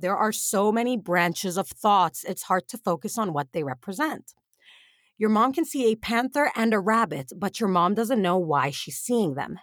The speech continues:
They are beside each other. You feel like you're at the bottom. Yes, I hit rock bottom, and that's why I got medicated. Um, you feel like you're at the bottom, but you have a small hill that you'll climb.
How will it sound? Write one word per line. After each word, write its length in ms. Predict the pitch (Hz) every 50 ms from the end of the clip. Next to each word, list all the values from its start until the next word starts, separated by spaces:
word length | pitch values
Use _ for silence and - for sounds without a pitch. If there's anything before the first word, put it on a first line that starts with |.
| _ -
They 320 | 160 135 170 165 165 185
are 120 | - 170 151
beside 420 | 170 165 - - 180 165 165 151
each 180 | 139 135 - -
other. 280 | - - - - - 220 - _ _ _ - - - - _ _ _ _ -
You 260 | 185 180 208 262 311
feel 240 | 302 - 277 226 220
like 220 | 208 196 196 - -
you're 120 | 233 190
at 160 | 160 135 143
the 80 | 170 139
bottom. 580 | 131 185 196 208 190 156 151 151 175 220 240 - _ _ _ _ _ _
Yes, 320 | - 180 180 180 175 - -
I 160 | - 175 170
hit 260 | 156 185 175 - -
rock 200 | 185 165 151 - -
bottom, 360 | 156 170 156 151 147 147 208
and 140 | 226 190 160 151
that's 220 | 147 147 - -
why 320 | 175 143 143 147 151 156 - -
I 160 | 156 139 151
got 240 | 143 160 156 - -
medicated. 540 | 143 131 131 131 - 147 147 160 233 247 254 - _ _ _ _ _ _ _ _ _ _ _ _ _ _ _ _ _ _ _ _ _ _ - - - _ _ -
Um, 340 | - 175 175 170 160 160 156 - - - - - - - - _
you 160 | - 214 240 240
feel 180 | - 294 285
like 180 | 294 294 285 -
you're 100 | 262 233
at 140 | 208 208 -
the 80 | 247
bottom, 440 | 185 190 170 165 160 160 170 185 185
but 140 | 170 196 -
you 160 | 185 196 180
have 160 | 180 196 185
a 60 | 190
small 380 | - - - 208 196 185 202 220
hill 300 | 202 - - 240 254 277
that 120 | 220 220 -
you'll 180 | - 175 160
climb. 440 | - - - 196 165 143 139 147 147